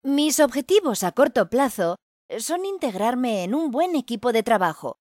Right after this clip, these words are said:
rodeada de buenos profesionales, aprender y aportar mis conocimientos.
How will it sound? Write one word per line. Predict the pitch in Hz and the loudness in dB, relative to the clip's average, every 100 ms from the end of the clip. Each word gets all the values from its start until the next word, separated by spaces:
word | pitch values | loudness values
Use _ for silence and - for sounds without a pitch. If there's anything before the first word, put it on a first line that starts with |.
| _ | _
rodeada | 247 254 247 294 349 339 | -2 2 4 4 6 4
de | 240 | 2
buenos | 165 196 254 | 2 0 0
profesionales, | - 214 220 165 135 202 143 143 - - | -2 -2 -2 -4 -4 -2 -2 -4 -6 -6
aprender | 190 143 147 170 220 | -6 -6 -4 0 2
y | 240 | 2
aportar | 285 277 220 175 165 | 0 0 0 0 0
mis | 165 160 | -2 -4
conocimientos. | - 160 156 151 190 240 165 143 | -4 -4 -6 -8 -8 -8 -10 -16